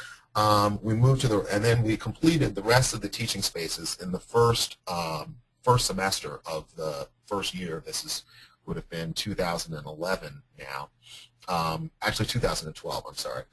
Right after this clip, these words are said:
Then, uh, we moved to the living spaces, because once you have students working this way, they have to be able to access from their dorm rooms. So, um, all the dorms now have,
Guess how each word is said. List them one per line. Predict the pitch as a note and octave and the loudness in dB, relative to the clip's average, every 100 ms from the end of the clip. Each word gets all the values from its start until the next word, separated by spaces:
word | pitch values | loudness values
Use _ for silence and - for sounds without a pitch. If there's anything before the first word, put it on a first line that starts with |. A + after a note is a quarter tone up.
| - - _ - | -20 -20 _ 2
Then, | B2 C#3+ D3 D3+ - | 6 8 10 8 6
uh, | G#2+ G#2+ | 2 4
we | A#2 | 6
moved | B2 B2+ B2+ | 6 6 4
to | |
the | G2+ | -2
living | G2+ A#2 C#3 C#3+ | 0 2 4 2
spaces, | - C3+ D3+ F3 - - - | 0 0 0 -2 -4 -6 -6
because | A2 - G#2 G#2 G2 - - F#2+ | -6 -2 2 2 0 -4 -8 -2
once | A#2 A#2+ | 0 2
you | B2+ | 2
have | A2+ G#2+ | 4 2
students | - B2 A2+ - | 2 0 0 0
working | A2 A#2 A2+ | 0 0 0
this | G#2 G#2+ | 2 2
way, | G#2+ G#2+ G#2 G#2+ G#2 - - _ | 2 6 6 6 0 -10 -20 _
they | G2 | 0
have | G#2 G2+ | 2 0
to | G#2+ | -2
be | G#2+ G#2+ | 2 4
able | G#2 G#2 | 4 0
to | G2+ - | -2 0
access | G2 - - F2+ - - - - | 0 2 0 0 0 -2 -4 -4
from | G2 | -2
their | F2+ | -2
dorm | F2+ A2 B2 | 2 4 6
rooms. | C3+ D#3 E3 - - _ | 6 2 2 -4 -8 _
So, | - - G#2 G2+ G2+ - | -2 4 6 6 4 2
um, | F#2 F#2 F#2 | 2 0 0
all | G2 A2+ | 0 0
the | A2 | 2
dorms | G#2 A#2 B2 - | 4 4 4 4
now | A#2+ B2 | 4 4
have, | A#2 G#2 G2+ | 4 0 -4